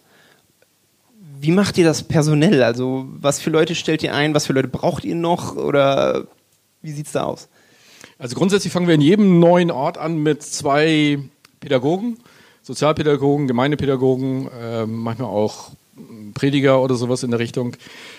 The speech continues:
Speaker 2: Ähm, also zwei, die christlich, äh, geprägt sind und die richtig Bock haben auf
Speaker 1: Die christlich Sozialisierten sind dennoch willkommen?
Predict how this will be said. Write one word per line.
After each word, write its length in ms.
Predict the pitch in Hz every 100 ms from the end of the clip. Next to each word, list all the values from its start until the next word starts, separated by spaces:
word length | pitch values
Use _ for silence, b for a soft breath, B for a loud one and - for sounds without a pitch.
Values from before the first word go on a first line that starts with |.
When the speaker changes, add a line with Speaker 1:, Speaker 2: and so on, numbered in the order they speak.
| B _
Speaker 2:
Ähm, 540 | 120 117 117 113 113 -
also 180 | 120 110
zwei, 400 | - 127 135 143
die 300 | 127 123 117
christlich, 640 | - 147 - 139 - - 135
äh, 200 | 123 120
geprägt 420 | 120 147 185 -
sind 300 | 170 165 -
und 320 | - 131 123
die 320 | 127 120 120
richtig 400 | 120 127 120 131
Bock 220 | - 117 123
haben 240 | 110 107
auf 400 | 104 104 101 -
Speaker 1:
Die 100 | 127
christlich 500 | - 156 - 156 143
Sozialisierten 800 | 151 147 143 131 131 135 156 147
sind 180 | 131 131
dennoch 280 | 139 139
willkommen? 420 | 135 127 151 160